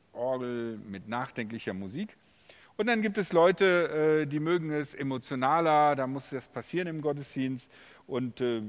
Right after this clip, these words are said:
ja, das, äh, sieht dann auch emotional, vielleicht auch manchmal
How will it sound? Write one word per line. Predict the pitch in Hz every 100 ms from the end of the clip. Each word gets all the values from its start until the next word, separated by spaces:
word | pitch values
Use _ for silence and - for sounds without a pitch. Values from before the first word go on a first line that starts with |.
| 95
ja, | 113 120 123
das, | 113 107 - -
äh, | 110 104 98
sieht | 123 139
dann | 123
auch | - 107 -
emotional, | 120 113 - 107 107 120 120
vielleicht | 110 123 113 _ - -
auch | 113 -
manchmal | 107 107 - 110 107